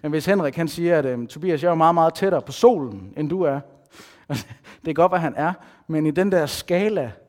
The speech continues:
så det at være tættere på solen, det betyder ingenting. Vi er begge to uendeligt langt fra solen. Vi kan ikke måles på den skala, vi kan ikke måles på den standard. Og lige så lidt kommer vi til kort,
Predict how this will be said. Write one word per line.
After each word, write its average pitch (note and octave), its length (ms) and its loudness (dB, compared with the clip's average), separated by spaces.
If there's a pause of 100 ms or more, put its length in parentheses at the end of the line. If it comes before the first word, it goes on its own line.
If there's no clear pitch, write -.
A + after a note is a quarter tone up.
(380)
så E3+ 140 -6
det F3+ 100 -2
at E3 100 4
være C3+ 100 2
tættere F3 320 0
på C#3 100 -12
solen, E3 300 -4
det D#3+ 80 -6
betyder D#3 340 -6 (100)
ingenting. D#3 520 -4 (920)
Vi D#3 60 -6
er D3 40 -4
begge E3 280 0
to D#3 320 -6 (180)
uendeligt D#3+ 840 -2
langt C#3 320 -6
fra - 120 -18
solen. D3 440 -12 (100)
Vi D3 80 -14
kan D#3 120 -4
ikke D#3+ 160 -4 (460)
måles E3+ 640 0
på D#3+ 60 -8
den D#3 140 -4
skala, D#3+ 380 -2
vi C#3 80 -6
kan E3+ 80 -4
ikke E3 140 -6
måles E3+ 300 -2
på D#3 100 -14
den C#3+ 80 -8
standard. D#3+ 540 -4 (520)
Og E3+ 100 -2
lige G#3 100 0
så G3 80 -4
lidt F#3+ 160 -2
kommer D#3+ 220 0
vi F3 120 -4
til - 160 -12
kort, E3 480 -2